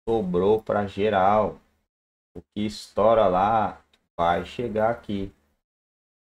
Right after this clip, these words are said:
Lá pode ser uma grande onda, né? Uma onda gigante. Pode ser que chegue na gente uma onda menor.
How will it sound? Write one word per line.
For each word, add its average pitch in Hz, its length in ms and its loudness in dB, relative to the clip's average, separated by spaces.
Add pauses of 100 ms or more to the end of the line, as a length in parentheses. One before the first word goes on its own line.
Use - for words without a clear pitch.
(120)
Lá 92 320 2
pode 107 360 0
ser 107 240 -6
uma 107 200 -4
grande 113 460 -4
onda, 104 500 -4
né? 85 160 -10
Uma 90 240 -8
onda 92 320 -8
gigante. 95 640 -6 (600)
Pode - 200 -8
ser - 360 -10
que - 80 -20
chegue 101 560 -6
na 95 200 -2
gente 90 480 -8
uma 104 120 -4
onda 98 280 -2
menor. 123 460 -4